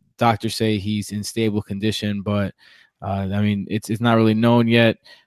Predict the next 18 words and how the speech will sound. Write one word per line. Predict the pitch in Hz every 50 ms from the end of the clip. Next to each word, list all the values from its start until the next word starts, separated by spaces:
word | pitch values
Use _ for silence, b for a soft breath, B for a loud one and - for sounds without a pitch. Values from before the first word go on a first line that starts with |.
| B _ _ -
Um, | 117 110 107 107 104 101 101 95
David | 92 98 120 120 117 117
Ortiz | 117 113 110 - - 120 117 113 117 110 98 101
was | 110 107 110 95
a | 95 107 107
Red | 104 110 117 117 107
Sox | - - 117 110 110 110 87 -
great, | - - 110 110 110 113 107 -
former | - - 113 110 110 107
Twins | - - - 110 107 104
and | 101 104 104
Red | 104 107 101
Sox | - - 107 104 101 92 92
D | - 107 107 107 104
H | 104 104 98 - -
slash | - 101 98 98 -
first | - 107 104 101 -
baseman. | - 110 110 98 - - 107 104 104